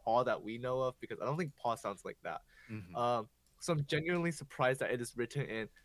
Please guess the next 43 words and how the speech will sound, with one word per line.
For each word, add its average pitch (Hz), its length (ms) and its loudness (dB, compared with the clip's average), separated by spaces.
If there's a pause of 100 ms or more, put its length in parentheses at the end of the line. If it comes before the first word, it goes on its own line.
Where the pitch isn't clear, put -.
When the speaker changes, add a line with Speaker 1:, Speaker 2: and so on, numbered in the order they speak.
(120)
Speaker 1:
the 95 100 -2
wisdom 101 440 -2
of 90 120 -6
Muad'Dib. 98 540 -4 (500)
But 139 260 4
also 160 360 4
at 170 60 4
the 151 80 0
same 151 200 0
time, 143 160 -4
I 110 60 -2
kinda 151 260 -2
recognize 127 360 0
that - 220 -4
Princess 123 420 -4
Irulan 123 320 4
is 123 80 -2
the - 160 -4
author, 117 560 2
and 113 320 0 (200)
maybe 139 200 4
when 156 120 4
she 143 120 -2
was 143 100 0
writing 131 220 2
the 127 80 -2
book, 123 280 2
she - 120 -4
was 117 100 -2
writing 123 240 0
Paul 113 300 -2
not 117 220 0
as, 120 100 -2
like, - 180 -4
the - 60 -4
person 120 320 -2
that 110 140 0
he 107 220 -10
is 117 200 0
that 113 120 0
we 107 100 -2
know 107 260 -2
of, 139 160 0